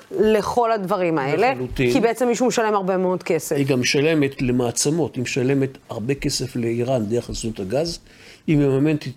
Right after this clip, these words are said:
Speaker 2: טורקיה, וכשהייתה צריכה את טורקיה, אלפי חיילים טורקים הגיעו, ועדיין נמצאים בקטר כדי להגן על המערב הסעודית. היא מממנת את בסיס חיל האוויר האמריקאי הגדול ביותר
Speaker 1: האמריקאי.
Speaker 2: במזרח התיכון.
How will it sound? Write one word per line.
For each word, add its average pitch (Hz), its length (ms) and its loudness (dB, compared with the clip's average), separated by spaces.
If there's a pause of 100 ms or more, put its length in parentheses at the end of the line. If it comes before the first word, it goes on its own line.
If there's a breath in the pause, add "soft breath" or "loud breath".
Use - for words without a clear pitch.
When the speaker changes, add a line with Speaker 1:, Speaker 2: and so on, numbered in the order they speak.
Speaker 2:
טורקיה, 190 420 0
וכשהייתה 139 320 -2
צריכה 147 240 -2
את 139 80 -4
טורקיה, 156 440 0
אלפי 131 260 -4
חיילים 143 360 0
טורקים 143 400 -2
הגיעו, 143 380 2 (440 soft breath)
ועדיין 120 460 2
נמצאים 135 440 2
בקטר 123 440 0
כדי 120 240 -2
להגן 117 260 0
על 127 100 0
המערב 107 380 -4
הסעודית. 107 460 -6 (560 loud breath)
היא 214 100 4
מממנת 202 680 4
את 147 140 -2
בסיס 143 340 -2
חיל 185 180 2
האוויר 190 380 2 (160)
האמריקאי 156 520 0
הגדול 196 360 2
ביותר 185 240 2
Speaker 1:
האמריקאי. 165 160 2
Speaker 2:
במזרח 139 280 -2
התיכון. 208 420 -2